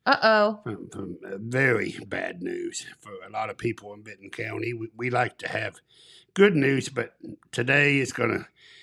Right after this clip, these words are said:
Speaker 2: swing to the other side.
Speaker 1: Oh, no.
Speaker 2: The Benton County Home Health Care Agency is being closed down.
Speaker 1: Oh, my.
Speaker 2: Um, on Monday,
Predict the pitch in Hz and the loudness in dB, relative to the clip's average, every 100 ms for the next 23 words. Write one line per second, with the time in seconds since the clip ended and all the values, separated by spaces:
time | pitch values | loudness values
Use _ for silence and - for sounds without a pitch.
0 | - - 143 147 131 135 117 117 110 - | -20 -6 4 6 6 2 2 0 -2 -6
1 | - - - - 208 233 226 226 240 233 | -10 -10 -10 0 2 2 4 4 6 6
2 | 202 185 180 - - - _ - 123 165 | 4 2 -2 -12 -20 -20 _ -4 4 4
3 | 165 156 156 160 156 139 - 139 135 123 | 4 2 4 4 4 2 2 2 2 2
4 | 135 120 - 117 110 107 101 107 101 82 | 4 2 -2 -4 -2 -2 -4 -4 -4 -8
5 | - 101 95 87 _ _ _ _ _ _ | -10 -10 -10 -12 _ _ _ _ _ _
6 | - 135 101 104 107 104 - 107 98 - | -6 -4 -2 -4 -6 -6 -6 -6 -8 -12
7 | - - - - _ _ _ _ - 240 | -18 -16 -18 -18 _ _ _ _ -2 0
8 | 269 175 170 202 160 156 160 - - _ | 2 0 0 0 0 -4 -8 -14 -20 _
9 | _ - 117 120 117 110 101 - _ _ | _ -8 -2 0 2 2 0 -2 _ _
10 | 127 123 120 113 101 - - 117 127 123 | 4 4 6 4 0 -4 -6 0 2 2
11 | 127 131 127 | 2 2 0